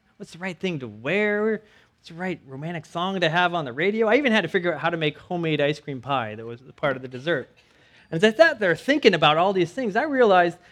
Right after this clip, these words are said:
I was not qualified to make any one of those decisions. I had no idea about that. None of that came natural to me.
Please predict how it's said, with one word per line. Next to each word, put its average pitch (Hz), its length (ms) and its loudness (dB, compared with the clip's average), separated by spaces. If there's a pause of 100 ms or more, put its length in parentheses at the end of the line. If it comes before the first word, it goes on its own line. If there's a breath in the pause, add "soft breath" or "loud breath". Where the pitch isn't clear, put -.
(120 soft breath)
I 302 140 2
was 294 160 0
not 214 200 -2
qualified 190 580 2
to 190 60 -2
make 196 220 -2
any 294 160 -6
one 294 240 0
of 214 100 0
those 139 240 2
decisions. 117 720 -12 (280)
I 285 160 -12
had 302 120 -4
no 311 180 0
idea 294 320 0
about 120 280 -4
that. 117 180 -10
None 269 220 0
of 214 160 0
that 135 340 0 (200 soft breath)
came 165 280 -6
natural 170 520 -6
to - 120 -20
me. 50 240 -18